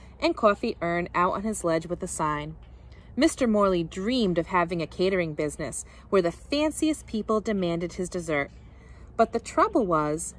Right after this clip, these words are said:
Mister Morley's mousse was missing something. No matter how hard he tried, his mousse never had much taste, and Mister Morley never had many customers. "Writing?" he asked. "Um, mm-hmm,"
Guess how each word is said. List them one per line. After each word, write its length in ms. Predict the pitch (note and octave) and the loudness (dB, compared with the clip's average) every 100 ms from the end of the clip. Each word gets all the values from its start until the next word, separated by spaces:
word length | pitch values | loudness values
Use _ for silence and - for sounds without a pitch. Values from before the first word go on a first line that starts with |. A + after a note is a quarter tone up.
| - | -2
Mister 340 | C4+ - A4 | 0 2 4
Morley's 420 | D4 G#3+ F#3+ F3 | 6 6 6 2
mousse 360 | F#3 B3 C4 - | 2 2 2 -2
was 140 | F3 | 0
missing 420 | F#3 B3+ - G4 | 2 2 2 0
something. 520 | D4 D#3+ D3 - B2+ - - - - - | 0 -2 -4 -6 -8 -10 -18 -20 -20 -4
No 140 | A#3 A#3 | 2 4
matter 240 | B3 G#3 | 6 4
how 480 | - - E4+ G4+ G4+ | 2 -2 0 2 0
hard 440 | - C#4+ B3+ G3 | 2 6 6 4
he 160 | F#3 A3 | 0 -8
tried, 500 | - G3+ E3+ D#3 D#3+ - - - - - | 0 2 2 0 -4 -10 -20 -20 -20 0
his 240 | D4+ C#4 | 4 4
mousse 340 | A#3+ A#3+ A#3 - | 4 4 2 -2
never 500 | A3+ A#3 C4+ C#4+ E4+ | 0 4 4 4 4
had 480 | E4 D#4 A#3+ E3+ F3+ - - | 2 2 2 0 -4 -10 -4
much 320 | G#3 A3 - | -2 -2 -2
taste, 500 | - D4+ D3 - - - - - | 0 0 0 -8 -18 -20 -20 -6
and 160 | A3+ A3+ | 2 6
Mister 300 | C4+ - E4 | 4 2 0
Morley 380 | B3 A3+ G#3 G3+ | 4 4 4 2
never 400 | F#3+ G3 D4 D4+ | 2 2 2 0
had 200 | G3 E3+ | 0 0
many 220 | F3 F#3+ | 0 -2
customers. 800 | - C#4+ - D4 F#3+ D3 - - - - - - - - - - - | -2 -4 -2 -2 -2 -2 -8 -14 -20 -20 -20 -20 -20 -20 -20 -18 -6
"Writing?" 540 | F3 E3 E3+ G3+ A#3+ | 4 4 6 2 0
he 200 | A#3+ D4 | 0 2
asked. 520 | D4 D#4 G#4+ - - - - - - - - - - - - | 4 4 2 -2 -12 -18 -20 -20 -20 -20 -20 -20 -20 -10 0
"Um, 500 | A3 A3 A3+ A3 A3+ - | 4 4 4 2 -4 -8
mm-hmm," 500 | G3+ A#3+ B3 C#4 | -2 0 0 0